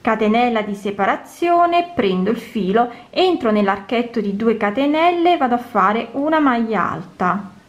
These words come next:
due catenelle, una e due,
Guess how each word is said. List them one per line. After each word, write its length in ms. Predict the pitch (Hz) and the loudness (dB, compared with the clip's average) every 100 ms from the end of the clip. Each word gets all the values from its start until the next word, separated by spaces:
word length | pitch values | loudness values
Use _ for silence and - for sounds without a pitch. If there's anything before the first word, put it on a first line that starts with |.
| _ - - - _ _ _ - - - - - | _ -20 -20 -20 _ _ _ -20 -20 -20 -20 0
due 440 | 220 233 208 190 | 4 6 4 2
catenelle, 1040 | 185 185 202 196 180 175 196 240 320 - - | -4 0 4 4 2 -2 0 0 0 -6 -6
una 460 | 208 196 185 170 165 | 0 2 2 0 -4
e 120 | 170 - | -6 -10
due, 500 | 180 190 190 247 | -10 -4 0 0